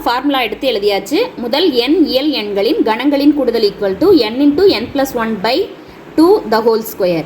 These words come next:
So, இங்க நமக்கு கொடுக்கப்பட்ட கணக்குல n-இன் மதிப்பானது பதினாறு. So, n-க்கு பதிலாக நம்ம பதினாறுன்னு சொல்லி பிரதியிட போறோம். So, n-க்கு பதிலாக பதினாறு, இந்த எண்ணுக்கு பதிலாகவும் பதினாறு plus ஒன்று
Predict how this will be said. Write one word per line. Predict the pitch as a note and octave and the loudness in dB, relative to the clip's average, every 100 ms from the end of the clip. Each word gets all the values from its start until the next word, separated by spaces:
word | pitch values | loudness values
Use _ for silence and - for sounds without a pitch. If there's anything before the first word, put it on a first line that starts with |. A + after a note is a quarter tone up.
| - - - | -8 -20 -10
So, | - D#4 D4 C4+ A#3+ | 0 4 4 2 0
இங்க | C#4+ C#4 | 2 2
நமக்கு | B3+ B3+ D4+ | -2 -4 -2
கொடுக்கப்பட்ட | C#4 E4 D4+ C4+ | 0 0 -2 -4
கணக்குல | C4 A#3+ C#4 F4 C#4 | -4 -4 -2 0 0
n-இன் | A#3+ D4 D4 | 2 4 4
மதிப்பானது | A3+ A3+ A#3 A3 G#3 E4+ C#5+ - - A#3 | 2 -2 -2 -2 0 0 0 -6 -6 -4
பதினாறு. | A3 A#3+ G#3 F3 E3 - - - - - | -2 0 0 0 -4 -8 -16 -20 -20 -4
So, | C#4+ B3+ | 0 2
n-க்கு | B3+ D4+ D#4 | 2 0 2
பதிலாக | A#3+ A#3+ A3 D4 G4 | 0 0 0 -2 0
நம்ம | C#4 D4+ | 0 0
பதினாறுன்னு | G#3 A#3 A#3 A#3 B3 | -2 -2 0 0 -2
சொல்லி | G#3 C#4 C4 | 0 0 0
பிரதியிட | G#3 G#3 F#3+ | -2 0 0
போறோம். | F#3 G#3+ - - - - - - | 0 0 0 -6 -18 -18 -8 0
So, | C4 B3 | 2 2
n-க்கு | C#4+ D4 | 0 0
பதிலாக | A#3+ A3 G#3+ A3+ E4 A#3 | 0 0 -2 -2 -4 -4
பதினாறு, | G3+ A3+ A3 G3+ A#3 A#4+ C5+ - - B3+ | -4 -2 0 2 2 2 -2 -10 -8 -2
இந்த | C4 C4 | 0 0
எண்ணுக்கு | B3+ A3+ | -4 -4
பதிலாகவும் | A3+ G#3+ G#3+ C#4+ - | 0 0 0 -2 -2
பதினாறு | A3 A#3 B3 A#3 D#4+ C5 - | -4 -2 -2 2 2 2 0
plus | C4 C#4 A3+ G3+ | -2 -2 -2 -2
ஒன்று | G#3 G#3+ A3 | -2 2 2